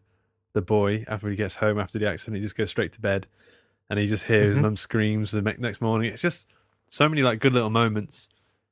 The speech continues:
Speaker 1: And like I've, I talk about it all the time, but horror movies always do that thing where, is there something in the shadows or isn't there? And this is one I've genuinely been staring at the screen looking for,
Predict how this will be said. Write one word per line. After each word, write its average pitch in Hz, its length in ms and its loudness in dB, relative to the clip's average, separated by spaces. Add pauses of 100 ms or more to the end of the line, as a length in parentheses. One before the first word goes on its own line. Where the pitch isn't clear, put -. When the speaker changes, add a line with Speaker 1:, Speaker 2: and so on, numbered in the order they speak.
(160)
Speaker 1:
And - 80 -8
like 143 200 -2
I've, - 200 -8 (160)
I 156 100 -2
talk 185 160 -4
about 127 120 2
it - 20 4
all 104 60 2
the 104 60 0
time, 110 280 2
but 113 160 -6 (760)
horror 170 180 2
movies 139 260 2
always 151 220 4
do 113 80 4
that 98 120 -4
thing 104 220 0
where, 101 420 0
is 110 180 -2
there 107 100 0
something 113 240 -4
in 113 40 -2
the 104 60 -2
shadows 110 360 4
or 101 140 4
isn't 107 220 0
there? 87 180 -8
And 101 80 -4
this 147 140 0
is 127 160 -4 (100)
one 117 300 -4 (100)
I've 107 160 -4
genuinely 127 460 2
been 104 200 -2
staring 123 540 -2
at 98 60 -4
the 98 80 -8
screen 110 400 -2
looking 110 360 0
for, 104 420 2